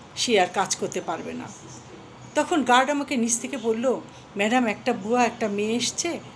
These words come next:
আপনি রাখবেন?" তাদের বললাম, "উপরে পাঠিয়ে দিন।" উপরে আসলো,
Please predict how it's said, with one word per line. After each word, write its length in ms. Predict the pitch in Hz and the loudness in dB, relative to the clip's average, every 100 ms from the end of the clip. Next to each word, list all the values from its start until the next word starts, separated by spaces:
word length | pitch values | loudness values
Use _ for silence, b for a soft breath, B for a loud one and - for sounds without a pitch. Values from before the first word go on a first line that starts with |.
| - | -8
আপনি 240 | - 214 | -4 0
রাখবেন?" 460 | 196 170 170 320 269 - - - - - | 2 0 0 -2 -2 -10 -20 -20 -20 -2
তাদের 220 | 180 175 175 | -2 0 -2
বললাম, 260 | 180 185 185 | -2 -2 -4
"উপরে 260 | 180 196 | -2 0
পাঠিয়ে 360 | 180 175 - 170 | 0 -2 -2 -8
দিন।" 140 | 190 - - - 151 - - - | -10 -12 -16 -16 -16 -16 -16 -10
উপরে 300 | 226 233 240 | 0 6 8
আসলো, 380 | 214 196 220 185 | 6 2 -4 -6